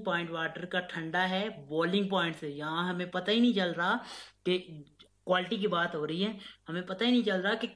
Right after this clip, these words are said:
कौन सा point है, क्या point है, कितना है। अब देखें quantity में क्या हो रहा है। The freezing point of water zero Celsius, zero degree Celsius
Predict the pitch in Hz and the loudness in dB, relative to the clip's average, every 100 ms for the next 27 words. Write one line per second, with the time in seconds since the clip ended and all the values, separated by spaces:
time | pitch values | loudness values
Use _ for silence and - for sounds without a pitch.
0 | _ 208 226 254 254 240 185 180 180 214 | _ 0 2 2 0 -2 -4 -6 -2 -2
1 | 220 208 220 202 185 180 214 208 196 202 | 0 2 2 2 -4 -2 -2 -2 -2 -2
2 | 160 160 - _ 214 202 - 165 - 202 | -2 -4 -16 _ -4 -4 -4 -4 -2 -6
3 | 202 190 185 208 262 240 190 156 139 - | 0 0 2 2 6 6 4 -2 -4 -10
4 | - - - 180 - 226 247 277 311 294 | -14 -12 -2 -2 2 4 6 6 4 4
5 | 240 226 226 226 170 170 170 226 226 _ | 2 2 -2 -2 0 2 2 -2 -4 _
6 | - 160 151 165 165 156 190 226 226 233 | -6 -4 -4 -6 -4 -2 2 6 6 4
7 | 233 226 214 190 190 160 - - _ _ | -2 -2 -2 0 0 0 -2 -18 _ _
8 | _ _ _ _ _ _ _ _ - - | _ _ _ _ _ _ _ _ -16 -14
9 | - - 151 185 202 170 160 160 202 196 | -14 -8 2 6 6 6 0 0 0 2
10 | 226 - 262 277 | 0 2 2 2